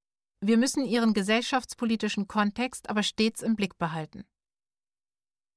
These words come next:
Sei wild, ungehorsam und kühn in deiner Kreativität.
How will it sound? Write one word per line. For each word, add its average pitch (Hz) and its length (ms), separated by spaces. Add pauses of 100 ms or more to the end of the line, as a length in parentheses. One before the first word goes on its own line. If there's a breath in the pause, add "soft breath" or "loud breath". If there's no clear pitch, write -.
(960)
Sei 220 380
wild, 302 480 (200)
ungehorsam 254 800
und 214 240
kühn 285 280
in 240 140
deiner 226 220
Kreativität. 220 880